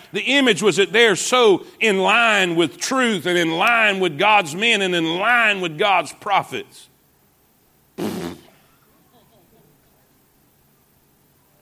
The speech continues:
He said, "What?" That's the image.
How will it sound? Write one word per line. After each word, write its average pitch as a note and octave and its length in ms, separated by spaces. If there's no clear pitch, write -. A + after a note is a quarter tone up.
He C#4+ 120
said, C4+ 280
"What?" - 520
That's B3+ 200
the A3 200
image. D#3 420